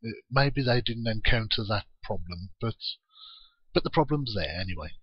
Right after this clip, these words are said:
Uh, so that's all for now. Uh, I will do a, a proper video of this, uh, you know, from the start, showing how to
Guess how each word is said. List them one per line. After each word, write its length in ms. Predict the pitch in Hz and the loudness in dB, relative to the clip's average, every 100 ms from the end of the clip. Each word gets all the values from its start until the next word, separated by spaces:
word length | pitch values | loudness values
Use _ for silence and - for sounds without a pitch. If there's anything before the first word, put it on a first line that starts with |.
| - - - 92 | -18 -20 -16 -10
Uh, 320 | 90 87 87 - _ _ - - - - - _ _ _ _ - | -6 -6 -8 -10 _ _ -18 -16 -16 -16 -20 _ _ _ _ -2
so 500 | - 131 131 135 - _ - _ _ | 0 2 0 -2 -8 _ -20 _ _
that's 160 | - - | -4 0
all 120 | 190 - | 0 -2
for 60 | |
now. 220 | 92 110 135 - | -2 -4 -4 -4
Uh, 280 | 135 135 131 139 | -2 0 0 0
I 40 | |
will 200 | 143 143 | 0 2
do 400 | 156 147 143 120 - - | 2 2 2 -2 -8 -6
a, 200 | 117 - | -2 -2
a 20 | |
proper 540 | - - - 147 131 104 | -4 -4 0 2 2 0
video 400 | 110 110 113 104 | 0 2 2 0
of 140 | 95 | -4
this, 480 | 95 87 - - - _ _ _ - - - - _ _ - _ - - 104 | -6 -6 -6 -6 -8 _ _ _ -20 -20 -18 -20 _ _ -20 _ -4 -2 0
uh, 400 | 98 98 98 82 _ _ - _ _ _ _ | 0 0 -2 -6 _ _ -20 _ _ _ _
you 120 | - 110 | -4 -4
know, 140 | 92 - | -4 0
from 220 | 127 120 | 2 2
the 60 | 117 | 0
start, 340 | - 110 104 | 2 2 2
showing 300 | - 117 107 101 | 0 0 0 -4
how 140 | 95 | -4
to 140 | - | -4